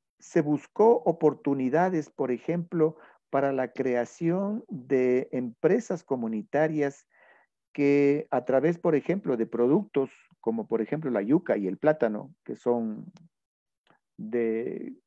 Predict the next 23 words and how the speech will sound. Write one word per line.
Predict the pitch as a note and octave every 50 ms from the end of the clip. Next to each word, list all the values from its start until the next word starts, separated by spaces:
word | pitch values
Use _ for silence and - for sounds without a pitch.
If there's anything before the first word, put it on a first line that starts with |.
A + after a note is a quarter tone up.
| _ _
que | - B2
son | - - C3+ C3+ C#3 C3+ D#3+ - _ _ _ _ _ _ _
propios | - D3+ F3+ - - E3+ C#3 A2+
de | A2+ G#2+
la | G2 F#2 -
zona, | - E3+ F3 D#3+ C#3 C3 B2+ - _ _ _ _ _ - _ _ _ _ _ _
poder | - C#3+ C#3+ D3+ E3+ E3+ E3+
crear | - E3 D#3 D3+ D3 D3+ D#3 D#3 -
snacks | D#3 C#3 A2+ B2+ E3 F#3+ G3+ G3 G3 - - - - _ _ _ _
para, | - B2+ B2 B2 B2+ B2+ - -
eh, | - C#3 A#2+ A#2 A#2 A2+ A2 A2 - -
el | - B2+ A#2
consumo | - B2+ B2+ A#2 - C#3+ D#3 F#3 F3+ D#3+ -
y | D3+ D3
la | B2 G#2+ A2
venta | G#2+ D3+ G3 B3 A#3+ - - - -
incluso. | - A2+ A2 A2 - B2+ A#2+ G#2 - - - - _ _ _ _ _ _ _ _ _ _ _ _ _ _ _ - - _ _ _ - - - - _ _ _ _ _ _ - - _ _ _ _ -
Y | -
que | - - D#3
estas | - - D#3+ -
comunidades, | - F3+ F3 E3+ E3+ F3 E3+ E3+ E3 D3 C#3+ C#3+ D#3 E3 E3 - - - - _ _ _ _
estos | - A#2+ - - B2+ A#2 B2
emprendedores, | A#2+ A#2 A2+ B2+ C3+ C3+ C3+ D3+ D3+ D3+ D3+ D3+ D3 D#3 D3+ D3 - -